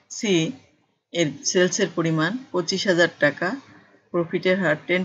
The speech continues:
পার্সেন্ট, আসে টু থাউজেন্ড ফাইভ হান্ড্রেড। Allocation of joint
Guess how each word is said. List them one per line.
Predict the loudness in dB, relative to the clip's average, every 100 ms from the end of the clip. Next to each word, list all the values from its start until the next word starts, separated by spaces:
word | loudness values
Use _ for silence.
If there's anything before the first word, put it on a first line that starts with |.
| 2
পার্সেন্ট, | 0 2 -4 -8 -10 -10 -4
আসে | -2 -2 -2 -4 -12 -20 -8
টু | -2 -2 2
থাউজেন্ড | 4 4 2 0 -4 -12 -20 -20 _ _ _ _ _ _ _ _ _
ফাইভ | 8 10 8
হান্ড্রেড। | 2 -2 -4 -8 -12 -20 _ _ _ _ _ _ _ _ _ _ _ _ _ _ _ _ _ _ _ _
Allocation | 2 2 2 2 2 2
of | -2 0
joint | 0 0